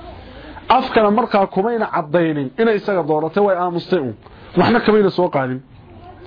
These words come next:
Arrinkaasi marka ikhtiyaar ma soo gelaya buu leeyahay, maadaama ay majliska wada joogaan, labada zawj. Sidaa darteed, furqa meesha ma dhicin buu leeyahay. Waana sida Xanafiyada iyo Shaaficiyada ay qabaan, khilaafan Imaam Axmed. Imaam Axmed wuxuu leeyahay, "Laa yataqayyadu al-ikhtiyaaru fi tamliiki cala al-majlis,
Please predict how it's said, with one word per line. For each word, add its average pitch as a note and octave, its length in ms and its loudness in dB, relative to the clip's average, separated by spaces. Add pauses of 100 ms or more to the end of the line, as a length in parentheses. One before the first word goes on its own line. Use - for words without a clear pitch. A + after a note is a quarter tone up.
(640)
Arrinkaasi G#3+ 640 2
marka A3 320 -2
ikhtiyaar F#3+ 600 0
ma G#3 120 -2
soo F#3+ 220 0
gelaya G3+ 340 2
buu F#3+ 100 -4
leeyahay, G3+ 260 2
maadaama F3+ 360 0
ay G3 60 0
majliska F#3+ 480 0
wada F3+ 180 2
joogaan, C#3+ 380 -2
labada D#3+ 200 0
zawj. B2+ 300 -4 (1040)
Sidaa A#3 260 2
darteed, A3 380 2
furqa B3 340 2
meesha G#3+ 340 0
ma G#3 140 0
dhicin G3 300 -2
buu F#3 100 2
leeyahay. D3 420 0 (840)
Waana F3 220 4
sida A3 180 0
Xanafiyada G3 420 2
iyo F#3+ 60 4
Shaaficiyada E3+ 460 0
ay E3 60 -2
qabaan, G#3 260 0 (100)
khilaafan F#3+ 400 0
Imaam F3 220 0
Axmed. C3 280 -4 (240)
Imaam D#3+ 200 6
Axmed F#3+ 180 2
wuxuu F3 140 0
leeyahay, G3+ 260 4
"Laa F3 100 2
yataqayyadu F3+ 580 0
al-ikhtiyaaru F3+ 440 0
fi - 100 -12
tamliiki F#3+ 300 0
cala E3+ 140 0
al-majlis, A3 400 -2